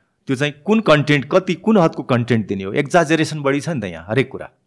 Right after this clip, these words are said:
एकछिन तपाईँलाई चाहिँ कोही मान्छेलाई पोलिटिसियन एउटा पार्टीले अर्को पार्टीको मान्छे मार्यो,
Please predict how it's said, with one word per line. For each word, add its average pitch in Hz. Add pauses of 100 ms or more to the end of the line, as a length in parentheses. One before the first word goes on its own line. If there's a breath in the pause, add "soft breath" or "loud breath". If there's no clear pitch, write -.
(960)
एकछिन 135
तपाईँलाई 156
चाहिँ 143 (580)
कोही 165
मान्छेलाई 156
पोलिटिसियन 147
एउटा 139
पार्टीले 131
अर्को 117
पार्टीको 110
मान्छे 110
मार्यो, 113